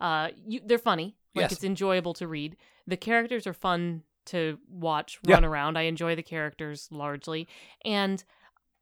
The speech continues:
Speaker 1: a lot of them also feel like when I was going to school for philosophy,
Speaker 2: Mm-hmm.
Speaker 1: you would read these stories that were, like, the stories were good on their own. Like, you can enjoy them as stories, but they also introduced philosophical ideas.
Speaker 2: Sure.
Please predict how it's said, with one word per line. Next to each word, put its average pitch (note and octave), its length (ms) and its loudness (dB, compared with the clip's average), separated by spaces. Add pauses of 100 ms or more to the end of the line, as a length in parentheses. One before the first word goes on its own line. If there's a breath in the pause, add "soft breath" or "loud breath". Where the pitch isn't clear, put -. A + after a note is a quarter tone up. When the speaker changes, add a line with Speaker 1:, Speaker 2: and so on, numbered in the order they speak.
(1200 loud breath)
Speaker 1:
a - 80 2
lot A3+ 200 4
of D4 60 -6
them F4+ 120 0
also A3 320 0
feel G3 580 0
like E3+ 500 -2 (960)
when G#3+ 180 2
I D4+ 60 2
was C4 240 -2
going G3+ 320 2
to G#3+ 80 0
school F#3+ 340 0
for F3 180 -2
philosophy, D3+ 760 -10
Speaker 2:
Mm-hmm. G#2 300 0
Speaker 1:
you F#3+ 180 -2
would F#3+ 120 -2
read F#3+ 280 -4
these G3 240 -4
stories G#3+ 920 -4 (200)
that F3 400 -2
were, E3+ 480 -2 (800)
like, F#3+ 240 0 (520)
the F#3 120 -6
stories C4+ 340 2
were G3+ 100 0
good G3 180 2
on F3 100 0
their D#3+ 120 -4
own. D#3+ 200 -2
Like, D3 160 -8
you F#3 80 -10
can F3+ 160 -4
enjoy F#3 320 0
them F3 120 0
as E3 240 -2
stories, D#3 520 -2
but E3 120 -6
they F3 120 -2
also F3 420 0
introduced E3 640 -6
philosophical E3 600 -2
ideas. D3+ 460 -4
Speaker 2:
Sure. - 220 -2